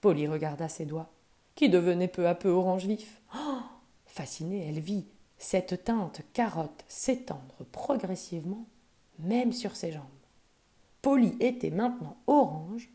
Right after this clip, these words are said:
du sommet de la tête à la pointe des orteils. Oh, quelques cris d'incrédulité se firent entendre, tandis que les autres frères et sœurs qui avaient goûté aux fruits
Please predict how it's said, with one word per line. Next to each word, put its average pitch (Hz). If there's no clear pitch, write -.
du 143
sommet 262
de 214
la 202
tête -
à 160
la 147
pointe 277
des 277
orteils. -
Oh, 220
quelques 180
cris -
d'incrédulité 196
se 151
firent -
entendre, 175
tandis 226
que 202
les 165
autres 180
frères 185
et 151
sœurs 143
qui 160
avaient 143
goûté -
aux 143
fruits -